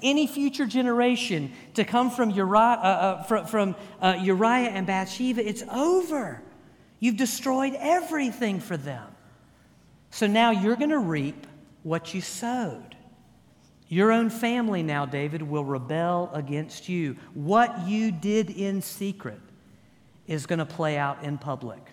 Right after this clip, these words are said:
for many days to come. That's enough for us, right? It was enough for David. David hears this, and finally, to his credit, he repents. David cries out, "I have sinned against the Lord."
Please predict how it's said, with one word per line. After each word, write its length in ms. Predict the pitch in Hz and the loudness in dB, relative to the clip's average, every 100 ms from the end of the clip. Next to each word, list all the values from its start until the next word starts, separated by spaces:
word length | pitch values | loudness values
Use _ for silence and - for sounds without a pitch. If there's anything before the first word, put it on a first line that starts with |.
| - _ _ _ | -20 _ _ _
for 180 | - 151 | -8 -4
many 460 | 139 143 151 160 160 | -2 -2 -2 -2 -4
days 420 | 143 131 131 127 | -6 -6 -8 -10
to 100 | 135 | -14
come. 400 | 127 139 120 101 - - - - _ _ _ - _ _ - _ _ _ _ _ _ _ _ _ _ | -10 -8 -8 -12 -18 -20 -20 -20 _ _ _ -20 _ _ -20 _ _ _ _ _ _ _ _ _ _
That's 160 | 175 - | 0 2
enough 300 | 202 208 202 | 4 2 4
for 120 | 220 | 4
us, 280 | 175 123 - | 4 4 2
right? 240 | 165 165 | 2 4
It 80 | 165 | 2
was 120 | 156 | -2
enough 280 | 151 160 170 | 0 0 0
for 100 | 180 | -2
David. 440 | 151 147 139 127 113 | -2 -2 -2 -4 -2
David 280 | 160 185 | 0 0
hears 360 | 175 180 170 135 | -2 -2 -2 -4
this, 280 | 147 156 - | -4 -4 -6
and 240 | 139 135 | -8 -8
finally, 760 | - - 165 175 180 175 180 175 | -4 -2 0 0 -2 -2 -2 -6
to 260 | - 185 175 | -6 -4 -2
his 260 | 175 160 | -2 -6
credit, 520 | - - 147 143 151 - - | -8 -4 -2 -2 -4 -10 -12
he 460 | 165 160 165 165 160 | -6 -4 -2 -4 -8
repents. 720 | 147 151 151 151 131 123 - - - - | -6 -6 -6 -6 -6 -8 -16 -20 -10 -2
David 260 | 175 170 | 0 0
cries 380 | - 180 160 156 | 0 4 4 4
out, 160 | 156 143 | 0 2
"I 200 | 170 175 | 0 -2
have 200 | 165 143 | -4 -6
sinned 600 | - - 240 233 240 233 | -12 -4 -2 0 0 -2
against 540 | 196 170 196 202 - | -4 -2 -2 -4 -8
the 80 | 185 | -6
Lord." 500 | 175 202 214 165 135 | -4 -2 0 -2 -6